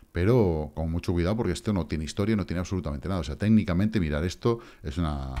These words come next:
no tiene sentido, ¿vale? Eh, por eso, por eso lo vuelvo a eliminar, no tiene, no tiene más. Y luego alguien me ha pedido el token V X, me lo pidió el otro día, que no sé qué narices es, V X T, Wirex, pero es que no sé si es este.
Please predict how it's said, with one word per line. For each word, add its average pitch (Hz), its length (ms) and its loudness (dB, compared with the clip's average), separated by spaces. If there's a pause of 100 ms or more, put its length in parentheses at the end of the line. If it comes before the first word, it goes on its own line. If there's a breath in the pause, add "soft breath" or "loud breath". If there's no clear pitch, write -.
(200)
no 73 280 -6
tiene 80 200 -4
sentido, 67 400 -10 (160)
¿vale? 110 240 -6 (380 loud breath)
Eh, 76 100 -8
por 82 120 -4
eso, 92 220 0
por 110 120 8
eso 113 140 8
lo 113 100 10
vuelvo 95 200 6
a 80 40 2
eliminar, 76 480 0
no 80 80 -8
tiene, 78 500 -2
no 87 120 -2
tiene 87 220 -2
más. 80 320 -2 (400 loud breath)
Y 90 500 2
luego 110 240 2
alguien 131 200 0
me 131 80 0
ha 120 60 -2
pedido 123 200 0
el 110 160 -2
token 117 360 -2
V 85 240 -2
X, - 320 -10
me - 60 -10
lo 67 80 -10
pidió 71 180 -4
el 78 60 -2
otro 69 140 -4
día, 87 240 -2 (420 loud breath)
que 69 120 -10
no 67 80 -8
sé 69 160 -8
qué 69 80 -8
narices 65 360 -10
es, 85 260 -8
V 85 180 -8
X - 380 -10 (240)
T, - 260 -8 (720 soft breath)
Wirex, 87 580 -6 (100)
pero 69 160 -12
es 65 100 -12
que 87 140 -8
no 76 100 -6
sé 78 200 -6
si 73 140 -8
es 73 120 -6
este. 90 380 -6